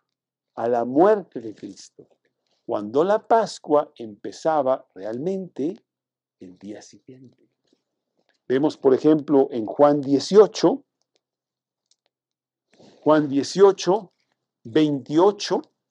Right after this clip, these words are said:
dice, "Llevaron a Jesús de la casa de Caifás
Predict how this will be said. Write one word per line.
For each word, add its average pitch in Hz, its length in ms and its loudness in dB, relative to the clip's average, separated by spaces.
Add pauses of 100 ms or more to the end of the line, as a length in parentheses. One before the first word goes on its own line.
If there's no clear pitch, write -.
(1200)
dice, 156 480 -2
"Llevaron 165 460 2
a 202 60 -2
Jesús - 1000 -8 (600)
de 127 180 -2
la 131 220 -2
casa 202 400 -2
de 208 140 -6
Caifás - 1120 -4